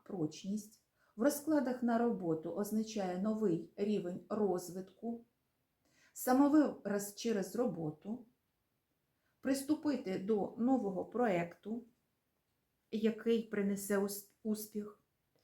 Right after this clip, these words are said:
різні перевірки, експертизи, підвищення по службі, здача проєкта, демонстрація здібностей. На стосунки — період випробування на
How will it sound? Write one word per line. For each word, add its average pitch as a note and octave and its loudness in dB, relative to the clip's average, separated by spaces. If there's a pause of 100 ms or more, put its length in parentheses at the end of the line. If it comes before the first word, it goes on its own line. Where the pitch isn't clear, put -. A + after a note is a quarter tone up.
(640)
різні A#3 4
перевірки, G#3 0 (540)
експертизи, F3 -6 (640)
підвищення A#3 2
по B3+ -4
службі, F#3 -8 (760)
здача A3 0
проєкта, F3+ -2
демонстрація A3+ 0
здібностей. - -10 (920)
На C4 4
стосунки — C#4 -4 (680)
період D4+ 4
випробування A3+ 2
на G3 2